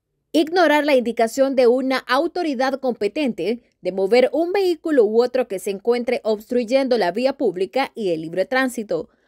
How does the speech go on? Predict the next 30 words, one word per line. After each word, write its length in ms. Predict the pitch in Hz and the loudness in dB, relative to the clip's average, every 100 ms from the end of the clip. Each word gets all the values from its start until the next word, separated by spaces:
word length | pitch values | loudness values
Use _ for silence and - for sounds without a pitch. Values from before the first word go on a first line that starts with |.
| _ | _
producto 460 | 254 262 359 - 349 | 2 2 0 -2 -2
de 120 | 285 | 0
un 180 | 269 311 | 0 -2
siniestro 680 | - 254 247 262 254 220 185 | -2 0 0 0 0 -2 0
vial, 400 | 262 180 143 - _ - | 0 0 -4 -10 _ -10
con 200 | 185 185 | -6 -2
daños 400 | 214 233 220 196 | 0 0 -2 -4
materiales 800 | 185 180 202 226 226 233 220 - | -4 -2 -2 2 2 2 0 0
o 160 | 202 | -2
personales, 880 | 196 269 311 302 254 226 170 175 - _ _ | -2 -2 -2 -2 0 -2 -2 -6 -8 _ _
o 160 | 190 202 | -8 0
por 140 | 233 | 2
otras 280 | 254 254 233 | 2 0 -2
razones 540 | 214 208 254 277 247 | -2 0 0 0 -2
que 120 | 202 | -2
la 80 | 190 | -2
autoridad 580 | 196 190 196 196 214 - | -2 -2 -2 0 -2 -2
competente 840 | 233 294 330 349 208 180 233 262 _ | -4 -4 -4 -4 -4 -2 -4 -4 _
estime 640 | 226 208 - 240 226 160 | -4 -4 -6 -6 -6 -6
conveniente. 800 | - 160 180 240 240 220 156 - _ _ _ _ _ _ _ _ _ _ _ | -10 -8 -2 0 0 -4 -8 -10 _ _ _ _ _ _ _ _ _ _ _
Conducir 500 | - 302 294 302 359 | 2 4 2 0 -2
vehículos 560 | 370 359 330 339 311 - | 0 -2 -2 -2 -2 0
con 180 | 233 240 | -2 -2
niños 380 | 285 285 254 | -2 -2 -4
menores 420 | 214 214 247 254 196 | -4 -2 2 2 0
de 140 | 208 | -2
tres 300 | 240 294 311 | -2 -2 -2
años 400 | 294 302 302 202 | -2 0 -2 -4
de 140 | 185 | -4
edad, 460 | 185 254 240 165 - | 0 0 0 -2 -8